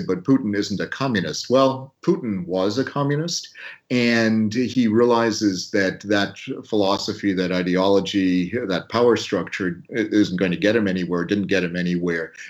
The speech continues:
in the, you know, late nineties, early two thousands in, in Russian history. Um,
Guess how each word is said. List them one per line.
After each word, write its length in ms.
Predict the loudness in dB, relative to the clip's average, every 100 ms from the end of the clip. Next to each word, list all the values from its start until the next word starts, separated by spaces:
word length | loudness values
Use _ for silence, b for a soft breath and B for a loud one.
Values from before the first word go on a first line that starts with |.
| B
in 460 | 0 2 2 0 -4
the, 320 | 0 0 0 -6
you 60 | -6
know, 100 | -4
late 320 | 2 2 2
nineties, 720 | 0 0 2 2 2 0 -4 -4
early 260 | 0 0 0
two 180 | -2
thousands 600 | 0 2 4 4 2 0 -2
in, 360 | -2 -2 -4 -2
in 120 | 0
Russian 320 | 2 2 2 0
history. 460 | 0 2 0 0 B B B -4
Um, 460 | 0 2 2 0